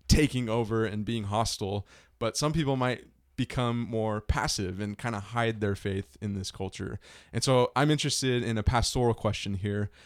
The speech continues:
What is your encouragement to people here in the East Bay as they're trying to live out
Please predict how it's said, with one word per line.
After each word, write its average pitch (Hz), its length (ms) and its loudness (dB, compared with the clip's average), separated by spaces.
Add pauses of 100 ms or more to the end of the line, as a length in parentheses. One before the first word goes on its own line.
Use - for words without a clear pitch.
(200)
What 135 180 4
is 202 160 4
your 165 140 4
encouragement 120 720 0
to 120 100 -2
people 117 360 -2
here 113 240 -2
in 107 120 -2
the 104 180 -6
East - 160 -6
Bay 104 300 0
as 107 160 -2
they're 110 100 0
trying 143 380 0
to 165 60 2
live 113 340 0
out 104 360 0